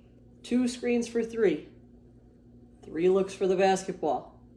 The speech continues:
Three is not the person we usually look to score on this. After two screens for three, four screens for two.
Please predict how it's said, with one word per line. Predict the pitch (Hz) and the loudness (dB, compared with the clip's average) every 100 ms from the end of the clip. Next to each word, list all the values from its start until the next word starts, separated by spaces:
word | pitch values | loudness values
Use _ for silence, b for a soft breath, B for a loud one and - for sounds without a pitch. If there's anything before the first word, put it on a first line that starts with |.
| - | -8
Three | 170 180 | 2 4
is | 185 | 4
not | 175 180 208 208 | 0 0 0 -2
the | |
person | 202 202 196 196 | 0 2 2 0
we | 190 | 0
usually | 185 180 | 0 0
look | 180 180 180 | 0 0 -4
to | |
score | 175 - 175 | -8 -2 0
on | 156 131 | 0 -4
this. | 117 - - - B B B B - - - | -10 -16 -20 -20 B B B B -20 -10 -2
After | 196 - 214 | 0 -2 -6
two | - 233 | -4 -4
screens | - - 220 220 | -4 -2 -2 -2
for | 214 | -4
three, | 196 240 254 254 - - - - - | -4 -6 -8 -10 -16 -20 -20 -14 0
four | 220 226 | 4 6
screens | 226 220 196 185 | 4 0 0 -2
for | 175 | -4
two. | 165 - 254 269 | -6 -2 -2 -2